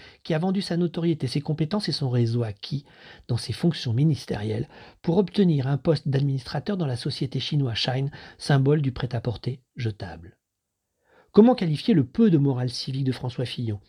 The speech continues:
ancien Premier ministre, ancien candidat à l'élection présidentielle, qui est allé vendre son savoir chez Sibur, le géant privé russe de la pétrochimie, et qui maintenant défend Poutine dans les médias de Bolloré ? Des pratiques qui ne touchent pas que la France. Comment qualifier l'attitude de Karin Kneils,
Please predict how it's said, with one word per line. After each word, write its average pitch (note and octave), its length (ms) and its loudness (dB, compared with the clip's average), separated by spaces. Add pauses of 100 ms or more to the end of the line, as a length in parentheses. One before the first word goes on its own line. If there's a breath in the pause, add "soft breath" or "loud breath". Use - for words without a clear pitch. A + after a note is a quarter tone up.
(120)
ancien F3+ 300 0
Premier D3 260 0
ministre, B2 540 -2
ancien F#3 280 0
candidat D#3+ 320 0
à D3 40 0
l'élection C3+ 400 -2
présidentielle, C3+ 680 -2 (340 loud breath)
qui - 100 0
est D#3 220 0
allé C#3 160 2
vendre D3+ 400 0
son C3 160 -6
savoir C#3 440 0
chez - 140 -4
Sibur, F3 460 2
le E3+ 60 4
géant C#3 200 -2
privé B2+ 320 -2
russe B2+ 260 0
de B2+ 60 -2
la A2+ 80 -4
pétrochimie, B2+ 800 -4 (340 loud breath)
et D3+ 80 -2
qui F3 160 0
maintenant D#3+ 320 0
défend B2 320 -2
Poutine D3+ 380 -2
dans C#3+ 100 2
les A2 100 -2
médias A2 300 -2
de A2 80 -2
Bolloré ? G2+ 460 -8 (1300)
Des F3 100 2
pratiques - 320 2
qui E3 60 2
ne C#3+ 60 6
touchent - 260 -4
pas C4 100 2
que - 100 -4
la C3+ 80 0
France. - 440 -8 (720)
Comment G3+ 240 6
qualifier D3+ 420 2
l'attitude D#3+ 400 -2
de C3+ 80 2
Karin D3+ 380 -2
Kneils, C3 560 -6